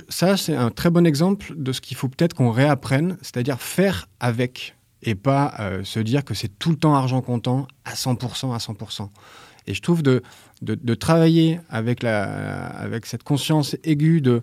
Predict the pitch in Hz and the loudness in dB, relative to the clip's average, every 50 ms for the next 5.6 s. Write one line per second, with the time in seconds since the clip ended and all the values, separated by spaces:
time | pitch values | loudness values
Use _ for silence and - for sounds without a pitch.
0 | _ _ _ _ - 131 123 117 - 175 175 165 156 143 143 131 - 156 139 - | _ _ _ _ 0 2 2 2 4 4 4 6 6 4 2 0 -2 -6 -6 -6
1 | - - 135 127 123 123 - - 117 135 139 _ _ _ _ _ _ _ _ _ | -4 0 0 2 2 0 -2 -4 -6 -8 -8 _ _ _ _ _ _ _ _ _
2 | _ _ _ - - 117 - - - 151 143 135 131 - 151 147 147 - 165 165 | _ _ _ -6 -4 -4 -4 0 2 4 4 4 4 2 2 2 4 4 6 6
3 | 165 160 160 156 147 135 - - - 135 135 131 143 139 131 135 - 151 151 147 | 6 6 6 6 4 2 0 -6 -4 -2 2 2 2 2 2 0 0 2 2 2
4 | 147 143 139 _ _ _ _ _ _ - 104 110 113 110 110 104 - - 117 - | 2 0 -6 _ _ _ _ _ _ -12 -8 -4 -2 -2 -2 -2 -4 -6 -6 -4
5 | 131 117 117 113 107 - - 135 127 127 - | -2 -2 -2 -2 -2 -2 -2 -4 -4 -4 -6